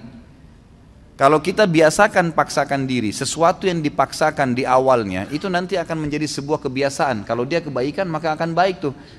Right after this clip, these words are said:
Kita kalau biasakan diri puasa Senin Kamis, atau biasakan diri untuk, eh, azan langsung ke masjid, coba biarin bergulir tuh.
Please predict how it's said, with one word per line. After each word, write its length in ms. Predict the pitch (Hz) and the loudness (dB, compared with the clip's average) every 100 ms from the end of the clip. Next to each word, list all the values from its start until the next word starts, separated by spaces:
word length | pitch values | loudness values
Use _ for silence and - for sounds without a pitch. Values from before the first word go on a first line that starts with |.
| - | -4
Kita 240 | 175 185 | -2 0
kalau 160 | 175 170 | 2 0
biasakan 560 | 151 147 151 190 196 | 0 -2 -2 -4 -2
diri 240 | 170 165 160 | 0 0 0
puasa 320 | 160 151 151 | -2 -2 -4
Senin 320 | 151 139 135 | -6 -6 -4
Kamis, 480 | 143 143 143 139 131 - - | -2 -2 -2 -2 -6 -14 -8
atau 240 | - 131 165 | -4 -2 -2
biasakan 640 | 139 131 147 143 139 135 | 0 0 0 -2 -2 -2
diri 240 | 151 165 160 | -2 0 0
untuk, 560 | 160 135 127 143 139 - | 0 -2 -2 -4 -4 -2
eh, 80 | 127 - | -2 2
azan 400 | 143 139 147 143 | 2 4 2 2
langsung 320 | 139 139 131 | 0 -2 -2
ke 80 | 131 | -2
masjid, 400 | 135 113 135 131 - - - - | -4 -2 -2 -2 -8 -18 -18 -4
coba 240 | 180 220 | 2 2
biarin 320 | 196 190 190 | 4 4 4
bergulir 480 | 175 165 202 190 151 | 2 0 2 4 2
tuh. 160 | 120 | -2